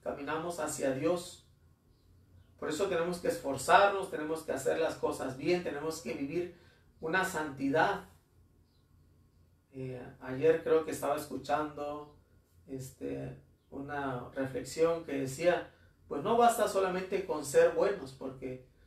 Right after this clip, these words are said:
aún los que no creen en Cristo pueden ser buenos. Pero nosotros los cristianos estamos llamados a algo mucho más que ser solamente buenos. Y somos llamados a ser santos. Somos llamados a, a, a dar la diferencia,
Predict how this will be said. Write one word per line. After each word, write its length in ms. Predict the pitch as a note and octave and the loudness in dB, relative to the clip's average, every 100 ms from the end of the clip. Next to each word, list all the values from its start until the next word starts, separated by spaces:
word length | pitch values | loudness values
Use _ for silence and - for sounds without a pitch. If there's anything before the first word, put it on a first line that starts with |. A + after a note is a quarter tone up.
| - _ | -20 _
aún 420 | C3 - A3+ C4 A3+ | 4 8 8 8 6
los 200 | F3 - | 2 0
que 320 | D#3 C#3+ C#3 | -4 -4 -4
no 340 | C3+ D#3+ G3 | -2 -2 0
creen 220 | G3+ G3 | 0 0
en 140 | F3+ - | 0 -4
Cristo 440 | G3+ A#3+ G#3 - | -2 -2 -2 -2
pueden 180 | F3 F3+ | 0 0
ser 220 | G3 F3 | 0 -2
buenos. 520 | F3 A#3+ A#3 - - _ _ _ - _ - | 0 -2 -4 -12 -18 _ _ _ -20 _ -10
Pero 140 | - | -6
nosotros 280 | G#3 G3+ F#3+ | -2 2 2
los 80 | - | 0
cristianos 680 | D#3 C3 - G3 A3+ G#3 F3 | -6 -8 0 2 4 0 -2
estamos 280 | E3+ F#3+ | 0 0
llamados 600 | F3+ D#3 E3+ F#3 G3+ - - - | 0 0 2 2 2 -2 -14 -12
a 140 | - E3 | 2 4
algo 280 | A3 A3+ G3 | 6 4 2
mucho 360 | A3 A3 F3+ | 0 0 0
más 240 | F3+ A3+ - | 4 4 2
que 140 | E3+ | -4
ser 340 | D#3 E3+ E3+ | 2 6 6
solamente 640 | E3 D#3+ D#3 D3+ D3+ - C3+ | 4 2 2 0 -8 -8 -8
buenos. 580 | A#2+ - - - - - - - - - - - - - | -8 -10 -12 -20 -20 -20 -20 -20 -20 -20 -20 -20 -20 -20
Y 80 | - | -14
somos 280 | - E3 F#3 | -8 -2 2
llamados 360 | E3+ F3 F3+ | 4 4 0
a 20 | - | 0
ser 200 | F3 - | 0 0
santos. 760 | F#3 D#3 - - - - - - _ _ _ - - - - - - - | -2 -4 -6 -14 -16 -20 -20 -20 _ _ _ -20 -20 -20 -20 -20 -20 -20
Somos 340 | - E3 F#3+ E3 | -8 -2 0 2
llamados 380 | D3+ D#3 F3 | 2 4 4
a, 360 | E3+ - - C3 | 2 0 0 0
a, 280 | C3 - - | -2 -6 -4
a 40 | |
dar 180 | - - | -2 2
la 120 | D#3+ | 0
diferencia, 720 | C#3+ - C#3+ D3+ D#3+ - - | -2 -6 -6 -6 -8 -12 -14